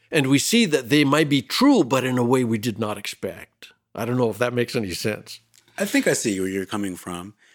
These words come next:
Speaker 2: And I, and I, and I suspect this relates back to faith. And let me ask you this. Let's suppose you and I
Speaker 1: Mm-hmm.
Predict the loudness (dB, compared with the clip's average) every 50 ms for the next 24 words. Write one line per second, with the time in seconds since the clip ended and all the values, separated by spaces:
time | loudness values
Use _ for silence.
0 | _ _ _ _ _ _ _ _ -2 0 2 2 2 2 2 2 4 4 4 4
1 | 2 0 -6 _ _ _ _ _ _ _ _ -4 -4 -2 -2 -4 -4 -2 -2 -2
2 | -2 0 -2 -2 -2 -4 -10 _ _ _ _ _ _ _ -4 0 0 0 0 -2
3 | -2 -2 -2 -2 -2 -6 _ -12 -4 -4 -2 -2 -2 -6 -12 -16 _ _ _ _
4 | _ _ _ _ _ _ _ _ -4 -2 0 0 0 0 -4 -6 -8 -16 -20 -20
5 | _ _ _ _ _ _ _ _ 0 2 2 2 2 0 -2 -4 -6 _ _ _
6 | _ _ _ _ _ _ _ -2 0 0 2 0 0 0 0 0 0 0 -2 -4
7 | -4 -4 0 0 0 0 0 -2 -8 -10 -10 -12 -14 -18 _ _ _ _ _ _
8 | _ _ _ _ _ _ _ _ -2 2 2 2 0 0 -4 -4 -4 0 2 2
9 | 2 2 0 -2 -8 -10 -10 -12 -14 -16 -18 _ _ _ _ _ _ _ _ _
10 | _ _ _ -6 0 2 4 4 4 4 2 0 -2 -4 -6 -8 -10 -12 -14 -16
11 | -14 -14 -16 -18 -20